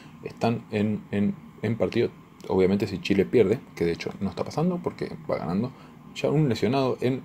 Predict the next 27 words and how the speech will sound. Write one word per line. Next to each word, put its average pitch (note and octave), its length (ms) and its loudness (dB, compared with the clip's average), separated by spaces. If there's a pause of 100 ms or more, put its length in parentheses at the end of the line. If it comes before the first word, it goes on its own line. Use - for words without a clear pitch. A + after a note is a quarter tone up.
Venezuela. G#2 440 4
Devolvemos G2+ 400 6
la F2 120 0
pelota A#2+ 420 0
muy, A2+ 320 2 (100)
muy G#2+ 200 2
bien. B2+ 280 4 (760)
Y C#3+ 200 0 (160)
recuperamos. - 580 2
Ravelo, G#2 440 4 (380)
Tarazona, - 480 2 (320)
Leguía. - 460 4 (640)
Como G2 220 4
ven, D3 100 6
jugamos C3+ 300 2
cuatro A#2+ 300 2
dos A2+ 80 0
tres - 220 -6
uno - 180 -6
también. - 280 -8
Chile, - 320 -2 (100)
Chile A2+ 280 2
que F#2 80 0
le F2 80 0
gana G#2 180 2
a - 40 0
Ecuador. A#2 420 2